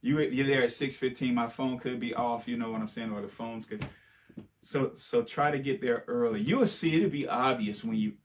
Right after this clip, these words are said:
pull up to the church, you'll see where we're having church at, okay?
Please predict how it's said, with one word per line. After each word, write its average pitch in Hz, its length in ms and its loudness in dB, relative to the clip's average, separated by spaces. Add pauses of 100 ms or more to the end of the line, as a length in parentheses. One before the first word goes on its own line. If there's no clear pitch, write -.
pull 127 240 2
up 120 280 -2 (640)
to - 180 -4
the 117 100 -6
church, 131 440 0
you'll 117 180 -6
see 107 480 -4 (260)
where 110 200 2
we're 107 100 -2
having 101 300 -4
church 98 340 -6
at, 85 180 -14
okay? 101 420 -6